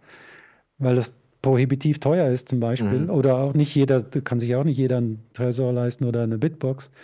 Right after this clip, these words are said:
Speaker 1: Ähm, wenn du diese, diese kleinen Beträge hast, dann brauchst du auch andere, andere Lösungen oder andere, andere Hardware,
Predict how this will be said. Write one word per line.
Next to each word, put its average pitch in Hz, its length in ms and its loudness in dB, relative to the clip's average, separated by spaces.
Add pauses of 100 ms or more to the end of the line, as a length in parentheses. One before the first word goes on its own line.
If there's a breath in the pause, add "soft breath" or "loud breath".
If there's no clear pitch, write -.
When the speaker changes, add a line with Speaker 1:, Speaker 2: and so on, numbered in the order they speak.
(640 loud breath)
Speaker 1:
Ähm, 123 560 0 (1400)
wenn 131 160 2
du 135 80 4
diese, 123 260 2
diese 120 200 0
kleinen 143 400 2
Beträge 135 440 2
hast, 127 240 -2
dann 123 120 0
brauchst 123 260 -2
du 127 100 0
auch 120 120 -4
andere, 120 760 -2
andere 117 300 -2
Lösungen 120 500 0
oder 117 200 -2
andere, 113 500 -2 (520 loud breath)
andere 117 400 -2
Hardware, 123 500 -2